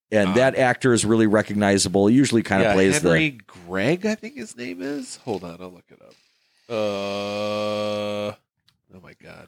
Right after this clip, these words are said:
Speaker 1: Well, you might know him
Speaker 2: There's so
Speaker 1: from,
Speaker 2: many people.
Speaker 1: um,
Speaker 2: Oh, yeah, Greg Henry, sorry.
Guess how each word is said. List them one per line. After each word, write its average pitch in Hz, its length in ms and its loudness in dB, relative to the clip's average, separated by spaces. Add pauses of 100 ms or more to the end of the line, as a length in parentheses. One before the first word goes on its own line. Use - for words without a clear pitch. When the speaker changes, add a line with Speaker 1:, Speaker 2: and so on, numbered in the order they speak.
(120)
Speaker 1:
Well, 151 180 4
you 170 160 4
might 220 240 2
know 139 280 4
him 131 80 2
Speaker 2:
There's 123 140 -2
so 135 120 0
Speaker 1:
from, 117 320 4
Speaker 2:
many 110 60 2
people. 104 120 2
Speaker 1:
um, 98 260 4
Speaker 2:
Oh, 135 60 4
yeah, 117 220 0
Greg 135 360 0
Henry, 117 420 -6
sorry. 87 480 -2